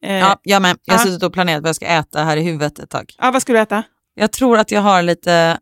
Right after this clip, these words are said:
Speaker 2: pasta pesto-rester kvar i kylen och sen kommer jag värma några köttbullar.
Speaker 1: Åh, gott. Är det Ikea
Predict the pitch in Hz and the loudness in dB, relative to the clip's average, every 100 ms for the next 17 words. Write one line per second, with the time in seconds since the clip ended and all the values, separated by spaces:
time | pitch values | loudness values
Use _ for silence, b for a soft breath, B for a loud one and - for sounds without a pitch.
0 | - - 180 - 180 - 190 - - 156 | -10 -10 -8 -6 -6 -6 -10 -10 -8 -6
1 | 151 156 - - 170 - 165 151 151 - | -4 -6 -8 -8 -10 -2 0 0 -4 -4
2 | 165 147 143 147 143 151 151 147 147 156 | -4 -4 -2 -4 -4 -6 -6 -6 -4 -2
3 | 151 139 139 131 - 165 - - 135 147 | -2 -4 -8 -8 -8 -12 -16 -14 -10 -6
4 | 156 127 _ _ _ - 240 220 208 202 | -6 -6 _ _ _ -4 2 4 4 4
5 | 190 180 180 - 233 - - _ - - | 2 0 -2 -4 -4 -4 -12 _ -20 -20
6 | _ _ _ - 254 226 - - 285 208 | _ _ _ -2 0 -2 -4 0 2 2
7 | 196 226 | 2 0